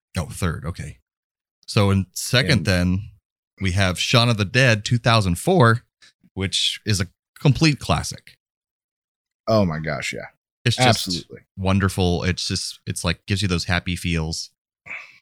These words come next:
Speaker 2: Yeah, and c-, not only did they, did they make a good comedic m-, movie, but they also made a good zombie film.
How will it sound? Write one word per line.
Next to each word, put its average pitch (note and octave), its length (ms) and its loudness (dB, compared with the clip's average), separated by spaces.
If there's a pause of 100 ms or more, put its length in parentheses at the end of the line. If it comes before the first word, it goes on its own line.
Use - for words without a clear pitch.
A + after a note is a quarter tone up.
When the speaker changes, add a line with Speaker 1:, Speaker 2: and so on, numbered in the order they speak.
(460)
Speaker 2:
Yeah, F#3 260 6
and E3 140 4
c-, F3+ 140 -2
not G3+ 260 4
only C#3 300 8
did A2+ 180 4
they, G#2 280 2 (240)
did C3+ 120 0
they D#3 100 6
make B2+ 200 4
a A#2+ 80 4
good G#2 580 2 (140)
comedic G2+ 580 0 (300)
m-, F#2 160 -6 (400)
movie, G#2 680 4 (540)
but D3 120 2
they D#3+ 120 4
also E3 380 4
made B2 260 6
a B2+ 60 6
good G#2 380 2
zombie F2+ 400 2
film. - 280 -14